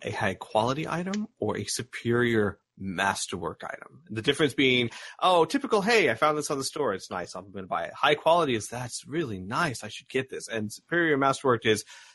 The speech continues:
"This is, uh, obviously a master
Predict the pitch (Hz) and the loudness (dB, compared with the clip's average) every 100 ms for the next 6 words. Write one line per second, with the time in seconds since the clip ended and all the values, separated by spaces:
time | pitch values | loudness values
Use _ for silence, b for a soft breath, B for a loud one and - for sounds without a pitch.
0 | _ - 101 120 123 - - _ 120 101 | _ -12 0 0 4 2 0 _ 2 2
1 | 95 139 - - _ _ _ _ - 98 | 0 -4 -6 -6 _ _ _ _ -6 -6
2 | 62 55 - - 104 131 120 117 110 - | -6 -10 -14 -4 2 4 4 0 0 0
3 | 107 92 101 95 101 - - 101 87 | 0 0 0 0 0 0 -4 -4 -4